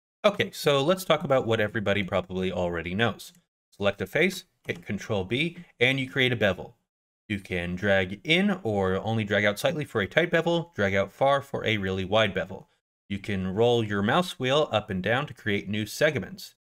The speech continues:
Press P on your keyboard to adjust the shape profile of your bevel. Drag all the way out for a perfect ninety degree angle with supporting edge loops. Or you can drag it all the way inward to create this sort of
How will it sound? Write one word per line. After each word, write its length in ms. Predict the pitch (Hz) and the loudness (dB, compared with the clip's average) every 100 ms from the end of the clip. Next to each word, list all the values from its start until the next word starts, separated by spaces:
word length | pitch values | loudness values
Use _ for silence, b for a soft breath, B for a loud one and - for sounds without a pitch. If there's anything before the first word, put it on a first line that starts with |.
| _ | _
Press 240 | - 123 | 0 0
P 320 | - - 220 151 | 0 0 2 2
on 160 | 139 | 0
your 160 | 117 101 | 0 -2
keyboard 520 | - 180 175 143 135 | -2 -2 2 0 -2
to 240 | - 113 113 | -2 -2 -2
adjust 520 | 104 95 143 143 - - | -4 2 2 0 -6 -8
the 120 | 113 | -4
shape 420 | 104 - 143 - | -2 0 -2 -4
profile 680 | - 131 127 - 95 92 92 | -6 -2 -2 0 2 4 2
of 200 | 95 92 | -2 -4
your 120 | 90 87 | -4 0
bevel. 420 | 92 92 95 - b _ - | 0 0 -4 -18 b _ -2
Drag 200 | 107 95 | 0 0
all 160 | 120 | -2
the 80 | 123 | 0
way 240 | 110 104 - | 0 0 0
out 340 | 139 160 - | 0 0 -4
for 240 | - 120 98 | -4 -2 0
a 100 | 104 | -2
perfect 380 | - 123 90 | -4 -4 -4
ninety 280 | 113 113 104 | -2 -2 -2
degree 440 | 92 92 101 98 - | -4 -4 -4 -4 -2
angle 460 | 135 151 156 151 123 | -2 0 0 0 0
with 200 | 110 107 | -2 -2
supporting 560 | - - 107 101 104 | -8 -4 -4 -4 -4
edge 240 | 131 139 104 | -2 -2 -2
loops. 340 | 90 - - _ _ _ _ - | -10 -14 -20 _ _ _ _ -2
Or 220 | 165 180 | 2 2
you 180 | 165 131 | 2 -2
can 220 | - 127 | -4 -4
drag 280 | 101 95 92 | -2 0 0
it 120 | 101 - | -4 -4
all 180 | 98 | -6
the 100 | 95 | -4
way 160 | 98 101 - | 0 -2 0
inward 380 | 160 143 95 - | -2 0 -2 -6
to 120 | 98 | -12
create 640 | - 98 95 98 95 110 | -8 -6 -2 -2 -4 -6
this 240 | 98 98 - | -6 -6 -8
sort 320 | - 123 107 | -8 -4 -2
of 200 | 95 | -2